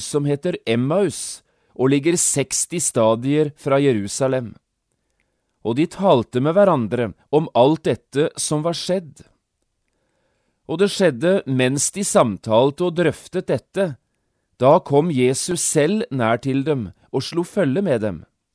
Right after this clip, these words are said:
Men deres øyne ble holdt igjen, så de ikke kjente ham. Han sa til dem,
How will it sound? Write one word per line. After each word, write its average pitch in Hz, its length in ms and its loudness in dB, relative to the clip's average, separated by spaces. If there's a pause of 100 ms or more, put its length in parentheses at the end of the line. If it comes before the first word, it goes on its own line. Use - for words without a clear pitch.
(720)
Men 110 160 -4
deres 139 400 0
øyne 113 400 2
ble 147 160 2
holdt 135 280 -2
igjen, 170 420 0 (180)
så - 280 -2
de 170 160 -6
ikke 151 200 -6
kjente 151 440 -4
ham. 170 260 -6 (1300)
Han 180 120 0
sa 147 280 2
til 131 280 -2
dem, 123 240 -2